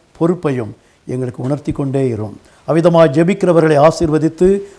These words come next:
உம்முடைய ஊழியத்திலே நீர் பயன்படுத்தும்படியாய் உம்முடைய அன்பின் கரம்,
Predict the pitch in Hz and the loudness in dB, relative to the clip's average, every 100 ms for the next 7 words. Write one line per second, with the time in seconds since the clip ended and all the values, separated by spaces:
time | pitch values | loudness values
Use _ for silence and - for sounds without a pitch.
0 | - 139 143 143 170 180 175 165 151 131 | -12 -6 -2 0 4 4 2 0 0 0
1 | 139 165 185 156 165 143 127 127 107 104 | 2 2 2 0 0 -2 -2 -2 -2 -4
2 | - _ _ - 135 131 135 147 151 143 | -12 _ _ -8 -2 0 0 -2 -2 2
3 | 147 156 | 2 2